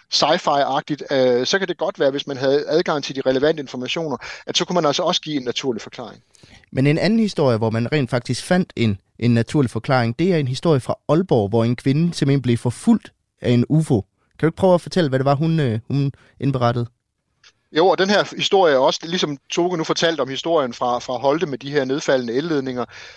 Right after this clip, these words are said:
Speaker 1: øh, så, så den her historie er også en, der gjorde stort indtryk på mig, fordi den understreger virkelig det her med, hvor meget vores perception, altså vores sansning, øh, og, og hele vores fortolkning af vores omverden, den spiller for, øh, når vi oplever ting, som vi måske ikke lige er vant til at opleve, eller som vi ikke umiddelbart
Speaker 2: Mm.
Speaker 1: forstår.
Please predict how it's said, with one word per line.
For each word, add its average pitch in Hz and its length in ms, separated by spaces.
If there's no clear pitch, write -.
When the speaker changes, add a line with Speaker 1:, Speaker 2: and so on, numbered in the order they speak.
Speaker 1:
øh, 123 500
så, 165 200
så 165 120
den 190 120
her 185 60
historie 156 300
er 139 40
også 190 160
en, 170 60
der 147 60
gjorde 139 220
stort 170 200
indtryk 175 300
på 151 80
mig, 135 260
fordi 143 200
den 160 140
understreger 156 540
virkelig 147 400
det 156 80
her 151 140
med, 139 220
hvor 143 100
meget 151 380
vores 127 340
perception, 156 640
altså 120 180
vores 127 220
sansning, 160 500
øh, 127 520
og, 135 220
og 120 80
hele 180 260
vores 131 300
fortolkning 143 640
af 131 120
vores 120 200
omverden, 139 540
den 147 100
spiller 170 420
for, 139 380
øh, 127 200
når 127 100
vi 127 120
oplever 156 360
ting, 160 240
som 143 280
vi 151 60
måske 135 280
ikke 175 160
lige 175 220
er 139 60
vant 147 240
til 151 100
at 131 60
opleve, 127 340
eller 123 100
som 131 160
vi 151 60
ikke 170 120
umiddelbart 160 380
Speaker 2:
Mm. 147 60
Speaker 1:
forstår. 131 360